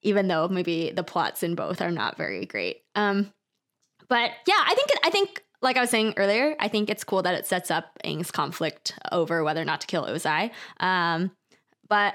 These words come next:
it also kind of breaks the flow of the whole season two thus far. Like,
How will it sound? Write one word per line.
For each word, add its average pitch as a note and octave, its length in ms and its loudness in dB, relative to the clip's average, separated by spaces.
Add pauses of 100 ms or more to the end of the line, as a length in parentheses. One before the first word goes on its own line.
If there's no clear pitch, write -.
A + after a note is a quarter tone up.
it C4+ 100 4
also B4+ 220 6
kind D5 180 4
of - 60 -2
breaks A3+ 260 4
the C4 80 2
flow G#3+ 320 4
of G3+ 80 0
the G#3+ 80 2
whole G3+ 160 4
season G3 320 0
two F#3 560 2 (320)
thus C#4 300 0
far. F#3+ 580 4
Like, F#3 400 2